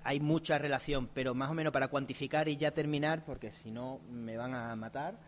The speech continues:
<laughs> para cuantificar, eh, la correspondencia en estos primeros ocho años, eh, siete años,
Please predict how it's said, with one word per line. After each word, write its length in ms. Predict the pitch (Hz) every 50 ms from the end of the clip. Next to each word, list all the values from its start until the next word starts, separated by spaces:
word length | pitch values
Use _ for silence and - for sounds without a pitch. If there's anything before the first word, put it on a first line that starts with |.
| - - - - - -
<laughs> 1000 | 127 - - 165 156 - - 180 175 - - - - - - - - - - -
para 200 | - 139 135 131
cuantificar, 640 | - 139 135 139 135 - 147 135 - 147 135 113 - - - - - - - -
eh, 420 | 139 139 135 135 135 135 135 135
la 120 | 135 135 131
correspondencia 720 | 139 135 143 139 - 139 139 143 160 156 139 - 143 131
en 80 | 127 139
estos 280 | 135 - 175 151 - 160 151
primeros 380 | - 160 151 156 151 151 147 147
ocho 300 | 156 156 - 160 151 147
años, 440 | 156 175 196 220 269 294 - - - - - -
eh, 140 | 135 123
siete 320 | - - - 147 135 135 139
años, 440 | 147 160 175 190 214 226 - -